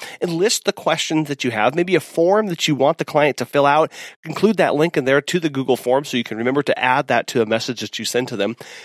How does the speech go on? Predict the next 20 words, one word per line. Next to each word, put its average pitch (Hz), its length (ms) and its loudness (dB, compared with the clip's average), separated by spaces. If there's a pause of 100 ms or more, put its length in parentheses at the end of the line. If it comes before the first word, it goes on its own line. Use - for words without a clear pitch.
(120)
However 214 220 0
you 294 100 2
structure 165 440 -2
that, 104 180 0
but 151 100 0
it 151 120 0
will 175 260 2
allow 180 300 2
you 240 100 -2
to 180 100 0
stay 185 380 0
on 175 180 2
top 147 320 -2
of 123 120 -6
these 120 200 -2
little 117 200 -2
things 127 340 0
that 113 160 -10
you 123 60 -4
can 110 180 -8